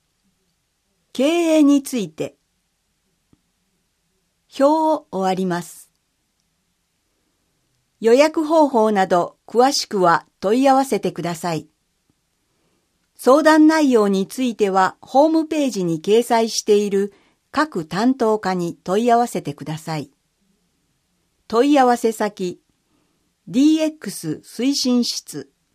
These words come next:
電話、八二五の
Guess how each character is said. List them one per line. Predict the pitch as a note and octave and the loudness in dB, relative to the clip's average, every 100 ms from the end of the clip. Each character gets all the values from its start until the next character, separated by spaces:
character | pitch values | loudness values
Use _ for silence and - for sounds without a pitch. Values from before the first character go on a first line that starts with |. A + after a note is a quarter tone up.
| _ _ _ _ _ _ - | _ _ _ _ _ _ -4
電 | F#3+ A3+ G3+ | -2 -2 -2
話、 | F#3+ F#3+ _ _ _ | -2 -4 _ _ _
八 | - G#3 - D#4+ | -8 -6 -2 0
二 | D#4+ C4+ | 4 2
五 | F#3 F#3+ | 2 -2
の | E3+ D#3+ | -2 -4